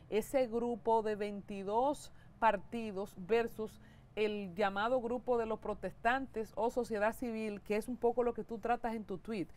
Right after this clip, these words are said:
O sea, ¿cuál es el aporte numérico, valórico de la gente de la Marcha Verde? ¿Cuáles son, cómo surgen antes del tema de la bandera, el cuatro por ciento por la educación? Hagamos ese recorrido, ya vimos partidos.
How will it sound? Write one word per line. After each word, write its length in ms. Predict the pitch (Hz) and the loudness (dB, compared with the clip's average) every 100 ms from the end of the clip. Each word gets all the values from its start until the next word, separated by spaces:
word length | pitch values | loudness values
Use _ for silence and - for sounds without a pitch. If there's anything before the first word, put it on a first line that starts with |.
| - - | -20 -8
O 80 | 202 | -6
sea, 320 | 220 214 196 - - | 0 6 6 4 6
¿cuál 200 | 262 320 | 8 10
es 100 | 330 | 6
el 80 | 311 | 6
aporte 580 | 240 - 262 269 277 262 | 4 8 6 8 2 0
numérico, 840 | 208 196 233 233 226 - 240 226 | 0 -2 -2 -2 -4 0 2 6
valórico 800 | 185 175 214 226 214 - 220 220 - - - | 6 6 6 4 2 -2 2 2 0 -18 -10
de 540 | 185 220 233 240 240 - - | 2 6 6 6 4 -2 0
la 120 | 214 | 2
gente 280 | 233 233 226 | 2 0 2
de 80 | |
la 100 | 220 | 2
Marcha 300 | 214 220 226 | 2 0 2
Verde? 240 | 226 233 226 | 2 2 -2
¿Cuáles 440 | - 294 311 302 | 4 6 6 4
son, 360 | - 262 262 269 | 2 2 2 4
cómo 280 | 269 262 240 | 2 2 -2
surgen 480 | 254 262 247 247 | -2 -2 -2 -2
antes 300 | 240 254 262 | -2 0 2
del 220 | 226 220 190 | 2 -2 -2
tema 280 | 226 220 | -2 0
de 80 | 214 | 2
la 100 | 202 | 4
bandera, 520 | 214 226 226 233 226 | 4 2 0 0 0
el 100 | 220 | -4
cuatro 280 | 214 214 220 | -2 -2 -2
por 160 | 214 196 | -6 -6
ciento 240 | 214 208 | -6 -6
por 120 | 196 | -6
la 60 | 208 | -4
educación? 480 | 196 202 196 247 240 | -4 -4 0 2 2
Hagamos 320 | 220 269 339 | 2 2 2
ese 200 | 330 320 | 2 2
recorrido, 520 | 302 - 262 294 285 | 2 2 2 4 2
ya 140 | 247 262 | 6 6
vimos 220 | 302 311 | 6 6
partidos. 600 | 254 208 214 190 160 - | 6 6 -4 -2 -2 -4